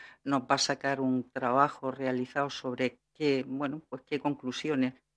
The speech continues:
se llegó en esa comisión. Indiscutiblemente se han tenido que aplicar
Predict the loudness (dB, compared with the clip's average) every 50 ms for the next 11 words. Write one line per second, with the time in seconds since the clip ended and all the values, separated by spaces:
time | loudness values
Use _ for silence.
0 | _ _ _ -8 -6 -2 0 2 2 4 2 2 2 2 2 2 2 2 2 2
1 | 2 2 2 0 0 0 0 0 0 -2 -6 _ _ _ _ _ _ _ _ 2
2 | 4 4 4 4 2 0 -4 -4 0 4 6 6 6 6 6 4 2 0 2 4
3 | 6 8 8 6 4 2 -2 2 4 4 4 4 2 0 0 2 2 2 2 0
4 | 2 4 6 6 6 4 2 0 0 4 4 6 6 6 4 -2